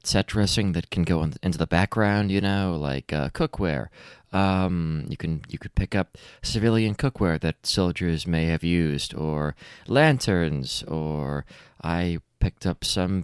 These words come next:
candlesticks from antique stores, which, uh, and, um, yeah, just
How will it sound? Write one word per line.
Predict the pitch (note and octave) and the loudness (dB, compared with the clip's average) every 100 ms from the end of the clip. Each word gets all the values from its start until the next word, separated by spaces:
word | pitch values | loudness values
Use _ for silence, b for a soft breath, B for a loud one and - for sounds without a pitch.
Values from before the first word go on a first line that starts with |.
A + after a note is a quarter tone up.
| - | -2
candlesticks | C3+ C#3 A2+ - - D2+ - - | 0 2 2 0 -2 -2 -2 -6
from | - E2 D#2+ D2+ D2+ D2 | -6 -2 0 0 -2 -2
antique | C2 D2+ - D#2 | -4 -4 -6 -8
stores, | - D#2 C#2+ C#2+ - | -4 -4 -4 -6 -8
which, | D2 D2 - - | -10 -10 -8 -6
uh, | D2+ D2+ D2+ B B B B | -4 -6 -8 B B B B
and, | F2 F2 E2 D#2+ D2+ C2+ | -2 0 0 -2 -4 -2
um, | F2+ F2 E2+ F2 E2+ D#2+ _ B B B | 0 0 0 -2 -4 -6 _ B B B
yeah, | - A#2 | -2 0
just | A2 - | 0 -2